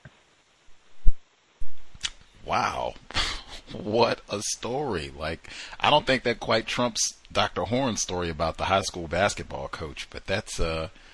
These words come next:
wow. Like, one, I was thinking, his wife must be, like, a luminary or something. <laughs> Like, my goodness. <laughs> Like, how do you get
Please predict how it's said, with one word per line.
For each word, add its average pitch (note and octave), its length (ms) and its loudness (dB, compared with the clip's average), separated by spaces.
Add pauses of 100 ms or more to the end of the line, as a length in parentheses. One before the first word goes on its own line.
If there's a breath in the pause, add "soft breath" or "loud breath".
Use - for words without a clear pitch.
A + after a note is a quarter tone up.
(920 soft breath)
wow. E2 580 2 (180)
Like, G2+ 280 0
one, D3+ 180 4
I F#2+ 80 4
was F2 180 -2
thinking, G2 360 -4
his C3+ 340 -8
wife G#3 320 -6
must E2 260 -6
be, F2 180 -8
like, D2 520 -6
a E2 80 -6
luminary D2+ 760 -4
or D2 100 -6
something. - 440 -6
<laughs> - 0 -
Like, F2 180 -2
my B2 240 -2
goodness. - 560 0
<laughs> - 40 -8
Like, - 240 -4
how - 160 -2
do - 80 -4
you - 180 -6
get - 300 2